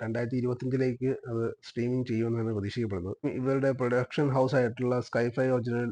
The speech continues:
അല്ലെങ്കിൽ പീകോക്ക് എന്ന് പറയുന്ന സ്ട്രീമിംഗ് പ്ലാറ്റ്ഫോമിൽ ഇത് already അവൈലബിൾ ആണ്. അലൻ ടുഡക് എന്ന് പറയുന്ന ഒരു അമേരിക്കൻ ആക്ടറാണ് ഇതിൽ ഏലിയൻ ആയിട്ട് അഭിനയിച്ചിരിക്കുന്നത്.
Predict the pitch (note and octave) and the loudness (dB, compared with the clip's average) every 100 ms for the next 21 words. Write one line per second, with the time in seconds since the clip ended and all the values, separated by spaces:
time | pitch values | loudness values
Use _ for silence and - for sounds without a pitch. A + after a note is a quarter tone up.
0 | - A#2 A#2 A#2 B2 A#2 B2 A#2+ - _ | -4 -4 -2 -2 -2 0 0 0 -8 _
1 | _ - A#2+ B2 A#2+ A#2 A#2 A#2+ A2+ - | _ -12 -8 -4 -2 0 0 -2 -2 -2
2 | A#2 A#2+ A#2 A2+ - A#2 A#2 A2 G#2 G#2 | 0 0 0 -2 -2 -2 0 0 0 0
3 | A2 B2+ F#2+ G#2+ A2+ A#2 F#2+ - _ _ | 0 0 0 0 0 0 -2 -6 _ _
4 | _ - C#3 D3+ D#3+ D#3 - D3+ D3 C#3+ | _ 0 4 6 6 4 0 2 4 2
5 | C#3 C3+ C3+ B2+ B2+ B2+ A#2 B2 B2 C#3+ | 0 2 4 4 4 4 2 2 0 2
6 | B2+ A2 - A#2+ A2+ - _ _ _ A2+ | 0 0 -4 -2 -2 -4 _ _ _ -10
7 | G#2+ E2+ A#2 B2 B2+ A#2 G#2+ A2+ G#2 - | -8 -4 -2 0 0 0 0 -2 -2 -4
8 | G2+ A2+ B2 G#2+ F#2 G2 | -4 -2 -2 -4 -4 -6